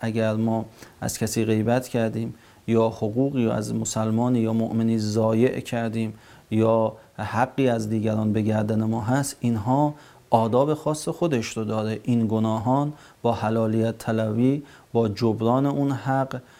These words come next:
و با اینکه از اون طرف حلالیت به طلبیم جبران می‌شه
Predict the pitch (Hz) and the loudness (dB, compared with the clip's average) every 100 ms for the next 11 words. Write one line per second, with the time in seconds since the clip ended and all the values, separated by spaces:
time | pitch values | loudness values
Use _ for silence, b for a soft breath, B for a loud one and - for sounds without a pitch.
0 | B - 113 117 113 123 127 123 110 120 | B -4 0 2 2 0 -2 -2 -2 -4
1 | 120 117 120 123 113 110 110 113 113 107 | -4 -2 -2 -2 -4 -2 -2 -2 -2 -4
2 | 113 113 110 110 156 135 117 110 113 110 | -6 -2 0 0 0 2 0 0 0 0
3 | 113 113 - 107 | -2 -2 -2 -4